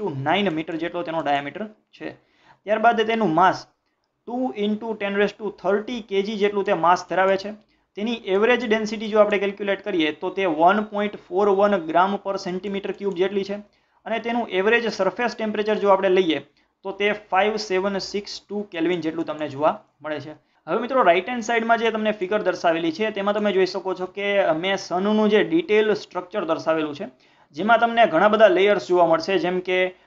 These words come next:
ટેમ્પરેચર મિનિમમ લેયર ક્યાં હશે? તો કે ફોટોસ્ફિયરમાં ટેમ્પરેચર જે છે તે મિનિમમ હશે. ક્રોમોસ્ફિયર, પછી ટ્રાન્ઝિશન રિજન, ત્યારબાદ ગ્રેન્યુલ, ત્યારબાદ સનસ્પોટ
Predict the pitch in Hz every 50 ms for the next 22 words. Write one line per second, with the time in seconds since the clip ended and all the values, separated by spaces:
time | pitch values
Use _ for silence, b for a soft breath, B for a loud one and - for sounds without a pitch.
0 | b b _ - 180 190 190 202 208 196 202 202 190 175 156 156 170 190 196 196
1 | 196 196 190 190 190 196 196 190 185 190 190 190 190 190 190 208 190 180 185 180
2 | 160 - 170 185 185 202 196 202 - - 185 190 185 185 185 180 175 180 175 180
3 | 180 196 190 180 190 185 175 180 185 185 185 - 196 180 151 143 - 151 151 160
4 | 165 180 180 180 175 175 175 175 190 185 185 - _ _ _ _ _ _ 165 185
5 | 185 190 202 202 202 - - - 190 190 196 196 196 - _ _ _ _ _ -
6 | 160 - - 180 160 160 - 165 165 165 160 202 202 - - 190 190 180 180 190
7 | 180 170 185 196 190 190 196 b b b b b _ 165 165 165 165 165 170 170
8 | 165 160 160 151 156 156 165 170 180 190 190 196 202 202 - - _ _ _ -
9 | 175 165 175 170 175 175 180 175 - - - 175 185 190 185 - - - 196 196
10 | 196